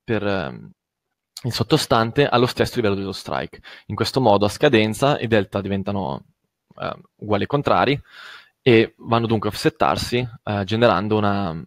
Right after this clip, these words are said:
una, una guadagno equivalente a come a s-, se avesse chiuso internamente.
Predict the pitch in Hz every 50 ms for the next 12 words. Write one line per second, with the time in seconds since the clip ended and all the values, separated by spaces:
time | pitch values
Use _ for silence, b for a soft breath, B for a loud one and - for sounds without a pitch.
0 | - _ _ _ - 117 110 110 - - _ - 110 107 104 110 110 110 107 101
1 | 101 101 95 - 123 120 127 117 104 104 104 104 107 117 113 - - _ _ -
2 | 117 - - - 110 110 110 - - - 107 - - - _ _ _ _ _ _
3 | B B B B B B B B B B - - 123 110 113 107 - - 107 -
4 | - 104 95 104 95 - 107 95 98 90 87 85 82 87 87 - - -